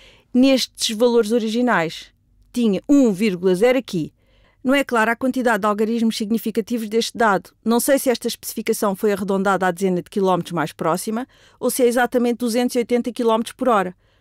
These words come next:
Por precaução, vou supor que foi arredondada à dezena de quilómetros mais próxima. Assim temos apenas dois algarismos significativos aqui.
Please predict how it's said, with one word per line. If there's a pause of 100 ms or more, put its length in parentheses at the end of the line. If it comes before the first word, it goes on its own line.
(500)
Por
precaução,
vou
supor
que
foi
arredondada
à
dezena
de
quilómetros
mais
próxima. (180)
Assim
temos
apenas
dois
algarismos
significativos
aqui.